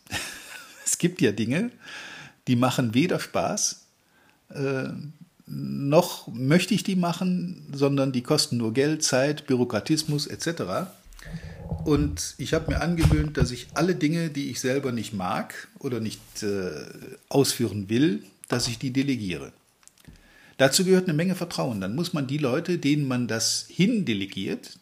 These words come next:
denen muss man wirklich blind vertrauen können und dafür sorgen, dass die auch die Möglichkeit haben, diese Aufgabe zu erfüllen. Denn wenn da irgendwas schief geht,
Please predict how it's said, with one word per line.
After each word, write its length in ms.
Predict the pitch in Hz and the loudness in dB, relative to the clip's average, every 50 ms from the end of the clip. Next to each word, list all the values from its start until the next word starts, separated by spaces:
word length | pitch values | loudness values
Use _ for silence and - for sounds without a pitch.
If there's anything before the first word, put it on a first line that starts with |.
| - 123 | -2 0
denen 260 | 127 147 170 165 151 | 2 2 2 2 2
muss 220 | 165 185 180 - | 0 0 -2 -2
man 160 | 165 139 131 | -4 -2 -2
wirklich 340 | 139 160 160 - 143 - - | -2 -4 -4 -6 -8 -8 -6
blind 300 | - 120 151 208 302 285 | -4 -2 -2 -2 -2 -4
vertrauen 500 | - 190 180 - - 135 143 139 113 98 | -6 -8 -8 -4 -2 -2 0 0 -2 -4
können 340 | - 104 104 117 147 160 170 | -4 -4 -4 -4 -4 -6 -6
und 200 | - 143 131 120 | -6 -4 -2 -2
dafür 240 | 113 - - 113 92 | -2 -2 -4 -4 -4
sorgen, 540 | 104 104 87 92 117 131 160 180 214 214 - - - - - - - - _ _ _ | -2 -2 0 0 0 0 0 -2 -2 -4 -6 -10 -20 -20 -20 -20 -20 -20 _ _ _
dass 220 | - 135 127 - | 0 0 0 0
die 160 | - 147 147 - | 0 -2 -2 -2
auch 160 | 131 139 - | -2 -4 -2
die 120 | - 135 | -2 -2
Möglichkeit 560 | 110 113 123 143 - - 160 - - 147 - | 0 2 0 0 0 -2 -6 -6 -6 -6 -6
haben, 360 | - 135 135 135 - 147 131 120 | -4 -2 -2 -2 -2 -2 -2 -2
diese 240 | 127 123 120 - | 0 0 0 0
Aufgabe 440 | - 120 123 - - 123 110 104 110 | 0 0 -2 -2 -2 -4 -4 -4 -4
zu 140 | - - 113 | -4 -6 -6
erfüllen. 460 | 107 - - 139 113 85 76 - - _ _ _ _ _ _ _ _ _ _ - - _ _ _ - - _ _ _ _ _ _ _ _ _ _ _ _ _ _ _ _ _ _ _ - | -4 -2 0 0 0 0 -2 -10 -16 _ _ _ _ _ _ _ _ _ _ -20 -20 _ _ _ -20 -20 _ _ _ _ _ _ _ _ _ _ _ _ _ _ _ _ _ _ _ 0
Denn 160 | 120 113 120 | 2 4 4
wenn 160 | 139 147 160 | 4 4 4
da 160 | 156 143 131 147 | 4 2 2 2
irgendwas 360 | 151 147 156 139 127 123 - | 0 0 0 0 0 0 0
schief 320 | - - 233 254 - - | -2 -2 -2 -2 -4 -4
geht, 380 | - 113 95 82 - - - | -6 -6 -6 -6 -6 -10 -14